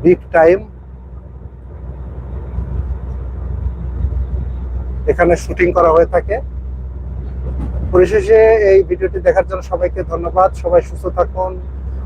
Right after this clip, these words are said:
ভালো থাকুন। সৌদি আরবের আরো অন্য কোনো নতুন, আহ, জায়গায় গেলে আপনাদের দেখানোর চেষ্টা করব। আজকে লাইভটা এখানেই শেষ করলাম। আহ, সবাইকে ধন্যবাদ।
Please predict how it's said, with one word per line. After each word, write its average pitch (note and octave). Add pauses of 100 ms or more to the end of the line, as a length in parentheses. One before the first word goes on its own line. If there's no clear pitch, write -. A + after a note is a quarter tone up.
(120)
ভালো E3
থাকুন। F3+
সৌদি E3+
আরবের E3
আরো E3
অন্য D#3
কোনো E3
নতুন, D#3 (100)
আহ, C#3+
জায়গায় D3
গেলে D#3
আপনাদের C#3+
দেখানোর C#3+
চেষ্টা C#3+
করব। D3 (360)
আজকে C#3+
লাইভটা D3
এখানেই D3
শেষ -
করলাম। D3
আহ, C3+
সবাইকে C3+ (160)
ধন্যবাদ। A#2